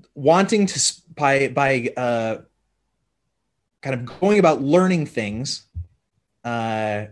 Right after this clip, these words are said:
yeah, pursuing kind of knowledge of things that are less important and neglecting that which is objectively more important. This is very, uh, common, okay? So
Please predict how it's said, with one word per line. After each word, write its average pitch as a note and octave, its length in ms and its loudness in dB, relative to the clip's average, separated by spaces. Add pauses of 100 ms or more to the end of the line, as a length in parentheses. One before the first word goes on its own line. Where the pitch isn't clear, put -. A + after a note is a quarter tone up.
(120)
yeah, B2 120 0
pursuing D#3+ 540 0
kind C3+ 160 -4
of A#2 60 -6
knowledge B2+ 460 -2
of G#2+ 100 -10
things G2 460 -12 (520)
that C3 120 2
are B2+ 360 2 (240)
less D#3 320 0
important B2 680 -4
and C3 160 -4
neglecting B2 720 -4
that A2+ 160 -2
which A2+ 140 -8
is - 80 -8
objectively G2+ 500 -8
more G2 200 -8
important. F#2 420 -14 (400)
This E3+ 300 0
is C3 200 -4
very, A#2 680 -4 (680)
uh, G2+ 540 -6 (160)
common, G#2 460 -8 (720)
okay? A2 360 -6 (480)
So B2+ 520 0